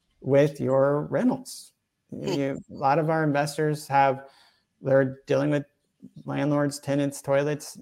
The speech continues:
Speaker 1: trash, and, or,
Speaker 2: <laughs>
Speaker 1: you know, that whole thing. And, and they'll call me up and say, "Hey, Patrick, look, I gotta get out of this." And, and I have investonmainstreet dot com slash ten thirty-one. I have a whole guide on how we help people take their rental properties,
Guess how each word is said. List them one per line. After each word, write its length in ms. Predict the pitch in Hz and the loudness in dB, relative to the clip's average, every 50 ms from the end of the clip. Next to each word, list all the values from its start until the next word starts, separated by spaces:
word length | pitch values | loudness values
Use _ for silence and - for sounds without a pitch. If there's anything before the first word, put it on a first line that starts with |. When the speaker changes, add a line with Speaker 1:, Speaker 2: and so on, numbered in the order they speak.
| - _ _ | -20 _ _
Speaker 1:
trash, 480 | - - 143 135 139 143 143 139 - - | -10 -4 0 2 2 2 2 0 -4 -4
and, 200 | - 131 127 - 139 | -4 -4 -4 -2 -2
or, 80 | 135 131 | -2 -2
Speaker 2:
<laughs> 300 | 127 - - - - - | -2 -4 -8 -16 -8 -4
Speaker 1:
you 80 | 147 | 0
know, 100 | 147 139 | 0 2
that 100 | 143 147 | 2 4
whole 220 | 143 170 170 175 165 | 6 6 6 6 6
thing. 340 | 165 170 175 170 156 143 | 6 4 4 4 4 2
And, 180 | 143 139 143 143 - - - - _ _ _ _ _ _ _ | 0 0 -2 -4 -8 -16 -20 -20 _ _ _ _ _ _ _
and 500 | - 143 143 143 143 143 139 143 143 - 151 | -2 0 2 2 2 2 2 0 -2 -2 2
they'll 160 | 147 147 151 151 | 4 4 4 4
call 200 | - 156 151 151 | 2 2 2 2
me 120 | 151 151 | 2 0
up 40 | 151 | 0
and 60 | 147 | -2
say, 80 | - 156 | -2 0
"Hey, 120 | 165 170 | 0 0
Patrick, 580 | 165 151 160 160 165 160 - 151 139 131 131 - | 0 0 0 0 0 0 0 0 0 0 0 -4
look, 160 | 147 135 143 | -4 -2 0
I 80 | 135 | 0
gotta 180 | 131 143 143 143 | 2 2 0 2
get 120 | 139 139 | 2 2
out 160 | 143 139 143 143 | 2 4 2 2
of 80 | 139 | 2
this." 280 | 139 135 135 131 - - | 0 0 -2 -4 -6 -8
And, 240 | 143 131 135 143 - | -8 -8 -8 -8 -6
and 120 | 143 143 | -4 -2
I 40 | 143 | -2
have 280 | 147 147 139 135 135 - _ _ _ _ - | 0 -2 -2 -4 -6 -12 _ _ _ _ -6
investonmainstreet 960 | 135 131 131 143 143 - - 151 147 147 147 147 143 147 147 - - 139 135 | -4 -2 0 0 -2 -2 -4 -4 -2 -2 -2 -2 -2 -4 -4 -4 -6 -6 -4
dot 200 | 143 139 139 135 | -2 -4 -4 -4
com 200 | - 143 139 143 | -4 -4 -4 -4
slash 320 | - - 147 139 185 - | -4 -4 -4 -4 -4 -6
ten 260 | - - 135 131 135 | -10 -10 -8 -8 -8
thirty-one. 600 | 131 143 139 143 139 143 170 170 151 135 135 143 - 127 | -4 -4 -4 -4 -2 -2 -2 -2 -2 -4 -4 -6 -8 -10
I 40 | |
have 100 | 131 135 | -10 -8
a 60 | 135 135 | -8 -6
whole 160 | 139 151 147 | -6 -6 -6
guide 560 | 143 143 147 156 160 147 131 127 139 151 151 - _ _ _ _ _ _ _ _ _ _ _ _ | -2 0 0 2 2 2 0 -2 -4 -6 -12 -18 _ _ _ _ _ _ _ _ _ _ _ _
on 180 | 127 139 139 135 | -4 -2 -2 -2
how 340 | 131 135 131 131 135 139 135 | -2 0 0 0 0 0 0
we 280 | 131 135 135 135 143 | 0 0 0 -2 -2
help 340 | 135 127 135 135 139 - - | -2 0 0 0 0 -2 -6
people 560 | - 139 131 131 - 147 147 156 156 160 - _ _ _ | -8 -8 -8 -4 -4 -2 -2 -2 -4 -4 -8 _ _ _
take 240 | - 135 135 135 131 | -4 -2 -2 -2 -2
their 400 | - 147 143 147 147 147 - - _ _ _ _ _ _ | -2 -2 0 0 -2 -4 -8 -12 _ _ _ _ _ _
rental 240 | - 139 139 156 160 | -4 -2 -2 -2 -4
properties, 760 | 156 - 151 151 156 - 170 170 175 190 208 202 - - | -4 -2 -2 -2 -2 -2 -4 -2 -2 -2 -2 -4 -8 -14